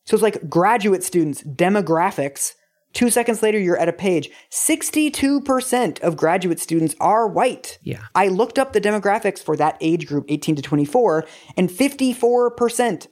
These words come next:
Speaker 1: are white people.
Speaker 2: Yeah.
Speaker 1: So fifty-four percent of the population and sixty-two percent of graduate students.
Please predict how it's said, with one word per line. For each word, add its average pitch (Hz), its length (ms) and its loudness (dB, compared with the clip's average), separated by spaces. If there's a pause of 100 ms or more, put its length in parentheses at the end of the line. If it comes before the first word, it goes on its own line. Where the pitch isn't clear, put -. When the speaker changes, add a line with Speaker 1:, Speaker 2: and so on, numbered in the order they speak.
Speaker 1:
are 175 140 2
white 175 240 0
people. - 280 -12
Speaker 2:
Yeah. 113 200 -6
Speaker 1:
So 170 120 2
fifty-four 277 440 2
percent 277 260 0
of 285 60 2
the 285 60 -2
population 277 760 0 (240)
and 196 380 0
sixty-two 190 560 0
percent 165 260 0
of 143 60 -2
graduate 127 400 -2
students. - 500 -8